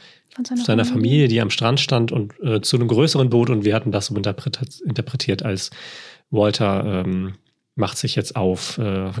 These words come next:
Speaker 2: K-, Geld für die Familie ranzuschaffen. Und das
Speaker 1: Mhm.
Speaker 2: ist quasi, ja, seine Rechtfertigung dafür. Und der große Unterschied zu diesem Bild ist, dass auf diesem Bild keine Menschen zu sehen sind. Also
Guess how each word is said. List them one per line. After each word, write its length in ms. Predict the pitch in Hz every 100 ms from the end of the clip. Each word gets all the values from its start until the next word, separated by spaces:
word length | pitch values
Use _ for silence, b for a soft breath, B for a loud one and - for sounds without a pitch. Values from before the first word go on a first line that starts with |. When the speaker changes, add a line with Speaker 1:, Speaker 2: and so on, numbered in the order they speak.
| -
Speaker 2:
K-, 160 | - -
Geld 220 | 104 107 -
für 80 |
die 80 | 98
Familie 400 | - 95 95 90
ranzuschaffen. 520 | 85 - 135 - -
Und 60 | 107
das 140 | 262
Speaker 1:
Mhm. 40 | 123
Speaker 2:
ist 300 | 131 - -
quasi, 440 | - 95 92 92 - B B B B B
ja, 200 | 104 85 90
seine 240 | 92 92
Rechtfertigung 520 | 90 - 101 120 95
dafür. 320 | 95 - 110 120 B B
Und 300 | 120 117 -
der 140 | - 117
große 260 | 131 127
Unterschied 320 | 135 127 135 -
zu 140 | -
diesem 220 | 110 202
Bild 180 | 127 123
ist, 180 | 123 -
dass 120 | 127
auf 100 | 135
diesem 200 | 135 127
Bild 160 | 127 143
keine 260 | - 147 143
Menschen 280 | 147 135
zu 140 | 120 101
sehen 300 | 98 135 107
sind. 320 | 92 90 -
Also 440 | 110 107 113 110